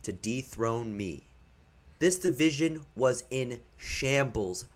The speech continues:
before I returned to it, and Hikaru Shida, as well as everyone else in it, is well beneath me.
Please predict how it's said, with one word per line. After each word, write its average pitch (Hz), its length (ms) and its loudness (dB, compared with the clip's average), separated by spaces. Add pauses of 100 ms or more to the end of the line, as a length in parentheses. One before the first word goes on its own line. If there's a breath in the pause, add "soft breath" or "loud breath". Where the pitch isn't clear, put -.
before 117 360 -2
I - 20 2
returned 113 520 -4
to 120 140 -4
it, 120 160 -4 (280 loud breath)
and 107 200 -6
Hikaru 131 600 2
Shida, 131 460 -4 (200 loud breath)
as - 200 -4
well 104 160 4
as 90 200 -2
everyone 135 520 0 (100)
else 131 360 0
in 123 180 0
it, 101 200 -6 (300)
is 101 320 0
well 117 420 2 (180)
beneath 104 580 -4 (120)
me. 101 400 -4